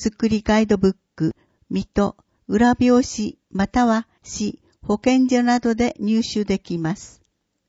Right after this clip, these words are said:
二次元コードがあります。水戸ちゃんのイラストがあり、吹き出しで、県公式健康推進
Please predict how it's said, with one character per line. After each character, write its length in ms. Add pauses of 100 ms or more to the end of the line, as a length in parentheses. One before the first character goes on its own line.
(600)
二 160
次 100
元 220
コ 220
ー 20
ド 140
が 100
あ 80
り 160
ま 160
す。 320 (1160)
水 160
戸 140
ち 140
ゃ 80
ん 100
の 280
イ 100
ラ 160
ス 120
ト 140
が 180
あ 80
り、 260 (300)
吹 320
き 20
出 120
し 220
で、 240 (320)
県 340 (180)
公 220
式 360
健 300 (100)
康 140
推 340
進 360